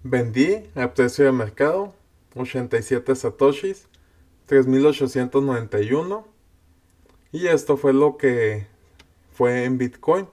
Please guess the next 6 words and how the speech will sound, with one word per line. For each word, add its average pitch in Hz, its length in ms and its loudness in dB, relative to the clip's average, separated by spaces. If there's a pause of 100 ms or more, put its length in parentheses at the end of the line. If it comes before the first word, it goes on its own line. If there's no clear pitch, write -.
(920)
punto 143 340 0
cero 147 320 2
cero 147 320 2
treinta 131 360 -2
y 107 60 -8
tres 117 420 -8